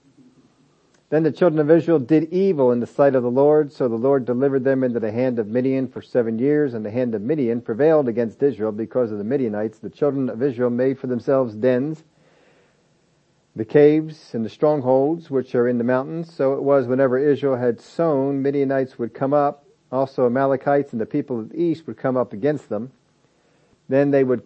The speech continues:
encamp against them and destroy the produce of the earth as far as Gaza and leave no substance for Israel, neither sheep nor ox nor donkey. Now, if you're coming from the east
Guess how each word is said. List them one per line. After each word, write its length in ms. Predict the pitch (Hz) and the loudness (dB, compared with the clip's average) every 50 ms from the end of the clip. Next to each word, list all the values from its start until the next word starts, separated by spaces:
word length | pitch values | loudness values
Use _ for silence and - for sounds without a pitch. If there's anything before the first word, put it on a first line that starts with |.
| _ _ _ | _ _ _
encamp 520 | - 113 110 107 - - 170 175 180 160 147 | -10 -10 -10 -10 -4 -2 -2 -2 -2 -4 -6
against 340 | 131 120 156 165 151 - _ | -2 0 0 0 0 -2 _
them 180 | 131 123 120 | 0 0 0
and 80 | 120 113 | 0 -4
destroy 520 | 107 104 - - _ - - 165 165 165 | -6 -8 -10 -12 _ 2 4 4 4 4
the 80 | 139 123 | 2 -2
produce 500 | - - - 143 143 135 135 127 131 - | -6 -2 2 2 4 4 2 -2 -2 -6
of 80 | 113 | -6
the 120 | 107 117 131 | -2 0 2
earth 220 | 139 143 139 143 | 2 2 0 -2
as 120 | 120 104 - | -8 -14 -6
far 240 | - 131 127 120 | -2 0 2 2
as 140 | 117 104 87 95 | 2 0 -2 -2
Gaza 380 | 117 139 147 147 120 107 110 | 0 2 2 2 0 0 -2
and 260 | 113 120 117 117 117 | -2 -2 -2 -4 -2
leave 240 | 117 123 123 120 110 | -2 -2 -2 -2 -2
no 260 | 113 123 143 156 160 | 0 0 2 2 0
substance 720 | 151 156 - _ 156 151 131 - _ - 123 127 127 123 - _ | -2 -6 -4 _ -2 -2 -2 -6 _ -6 -4 -4 -6 -8 -14 _
for 220 | _ 135 131 127 123 | _ -2 -2 -2 0
Israel, 480 | 139 160 165 - - 107 98 87 - _ _ _ _ _ _ _ _ _ _ _ _ _ - | 0 -2 -2 -2 -2 -4 -6 -6 -6 _ _ _ _ _ _ _ _ _ _ _ _ _ -2
neither 220 | 123 127 127 120 | 0 2 2 0
sheep 420 | - - - 156 156 156 156 - | -2 -2 -2 0 0 0 -2 -6
nor 240 | 147 135 139 135 135 | -6 -2 -2 0 2
ox 420 | 135 135 139 139 - _ _ _ _ _ _ _ _ _ _ | 2 2 0 -2 -6 _ _ _ _ _ _ _ _ _ _
nor 160 | 117 120 123 | -2 0 2
donkey. 400 | 117 143 147 143 - - 101 - _ _ _ _ _ | 4 4 4 4 2 -4 -12 -14 _ _ _ _ _
Now, 200 | - 113 120 123 | -4 0 0 0
if 100 | 117 - | 0 -2
you're 60 | 123 | -8
coming 260 | 120 - 151 151 143 | -2 0 0 0 0
from 220 | 127 - 139 123 117 | -4 -4 -6 -4 -4
the 80 | 127 | -4
east 520 | 139 165 175 165 151 135 - - _ _ | 0 2 2 2 2 0 -6 -12 _ _